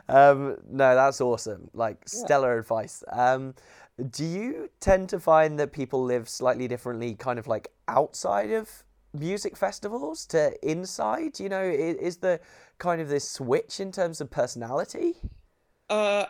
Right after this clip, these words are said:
Speaker 2: I think people are more themselves because they're more around the people that they're like than anywhere
Speaker 1: Yeah.
Speaker 2: else. Okay? Because when, when you look at a festival lineup,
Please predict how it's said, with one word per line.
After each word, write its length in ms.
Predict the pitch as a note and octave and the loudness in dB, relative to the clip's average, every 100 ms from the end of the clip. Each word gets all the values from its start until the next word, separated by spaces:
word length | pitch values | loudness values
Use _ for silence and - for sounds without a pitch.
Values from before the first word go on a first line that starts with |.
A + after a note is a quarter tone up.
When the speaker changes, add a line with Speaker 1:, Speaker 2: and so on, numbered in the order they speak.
| D#3+ | -2
Speaker 2:
I 120 | G3+ | -4
think 440 | - A2+ G#2+ - _ _ _ _ _ _ _ | -4 -8 -10 -18 _ _ _ _ _ _ _
people 600 | - G3+ F#3+ G3 F#3+ F3+ - | -16 -14 -6 -4 -2 -2 -4
are 760 | D#3 E3 D#3+ D#3 D3+ D3 C3 - | -2 0 0 0 0 -2 -8 -10
more 280 | D3 D#3 E3+ | -2 2 2
themselves 600 | D#3 C3+ - D3 F3 F3 | 0 -4 -2 -2 -2 -8
because 300 | D#3 D3+ C3 | -10 -6 -4
they're 100 | C#3 | -4
more 420 | C3+ D3 D3+ - - | -2 0 0 -2 -4
around 640 | C3 C3+ D3 C#3+ C3+ - _ _ | -2 2 0 -2 -8 -20 _ _
the 120 | - _ | -20 _
people 320 | D#3+ D3+ D3+ | -10 -6 -6
that 180 | C3 C3 | -4 -4
they're 160 | A#2+ A#2+ | -2 -2
like 380 | A#2 C#3 B2+ - - _ - | 0 -2 -2 -8 -20 _ -12
than 240 | B2 B2 | -6 -4
anywhere 320 | B2 A#2+ A2+ | -4 -4 -2
Speaker 1:
Yeah. 60 | G#2 | -2
Speaker 2:
else. 480 | G2+ - - - - _ _ _ _ _ _ _ _ _ _ - | -2 -6 -16 -16 -18 _ _ _ _ _ _ _ _ _ _ -8
Okay? 320 | A2+ B2+ B2 | -6 -2 -2
Because 320 | B2 A#2+ B2 | -2 -6 -8
when, 260 | C3 C3 C3 - | -6 -6 -6 -6
when 180 | B2+ | -4
you 100 | D#3 | -2
look 180 | F3+ E3+ | -2 -2
at 60 | C#3+ | -6
a 40 | |
festival 460 | - D#3+ - C3+ A#2+ | -4 -4 -4 -8 -8
lineup, 360 | A#2 A2+ A#2 | -8 -8 -8